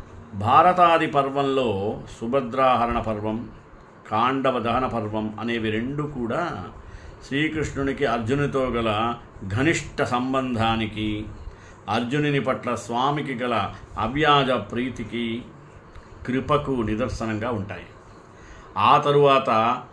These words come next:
మయ సందర్శన పర్వం పాండవుల యొక్క అభ్యుదయానికి,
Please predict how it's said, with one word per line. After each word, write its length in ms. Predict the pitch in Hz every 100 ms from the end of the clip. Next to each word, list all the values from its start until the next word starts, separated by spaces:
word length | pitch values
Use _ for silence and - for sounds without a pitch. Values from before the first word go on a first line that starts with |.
| -
మయ 280 | 101 117 147
సందర్శన 640 | 143 143 139 135 120 131 120
పర్వం 560 | 110 113 117 120 135 - - - - - - -
పాండవుల 540 | - 123 139 135 131 131
యొక్క 300 | 120 117 120
అభ్యుదయానికి, 1040 | 110 98 123 120 117 113 110 107 104 113